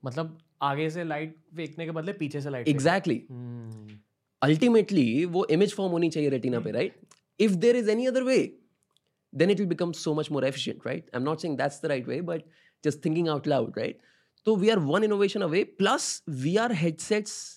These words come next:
Speaker 2: itself are evolving a lot।
Speaker 3: हम्म।
Speaker 2: Another challenge which we had earlier was bandwidth, कि यार उतना ज़्यादा डेटा स्ट्रीम करना बहुत मुश्किल था, but अभी फ़ाइव जी है।
Speaker 1: हम्म।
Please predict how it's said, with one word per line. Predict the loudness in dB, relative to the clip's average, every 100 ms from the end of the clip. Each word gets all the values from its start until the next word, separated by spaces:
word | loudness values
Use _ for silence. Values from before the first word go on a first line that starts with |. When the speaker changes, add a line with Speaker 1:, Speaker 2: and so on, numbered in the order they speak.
| _ _ _ _ _
Speaker 2:
itself | -4 -2 2 4 4 0 -4 -2
are | 0
evolving | 0 -2 -2 -2 -2
a | 0
lot। | 0 -2 -8 _ _ _ _ _
Speaker 3:
हम्म। | -20 -20 -20 _ 0 2 2
Speaker 2:
Another | 2 2
challenge | 0 0 0 -2
which | -4 -4
we | -4 0
had | 2
earlier | 2 4 4 4 2
was | -2 -2 -8 -4
bandwidth, | -2 2 2 0 -6 _ _ _ -20 _
कि | 2
यार | 4 2
उतना | 0 -2 0 0
ज़्यादा | 0 0 0
डेटा | -2 0 0 -2
स्ट्रीम | -4 -4 -2
करना | 0 -2 -2 -4 -6
बहुत | -10 -2 2 2
मुश्किल | 0 0 0 0
था, | 0 -4 _ _ _ _
but | 0 2 2
अभी | 4 4 2 -2
फ़ाइव | -8 -4 -2 -2
जी | -2 -4
है। | -6 _ _
Speaker 1:
हम्म। | -14 -12 -12 -12 -14 -18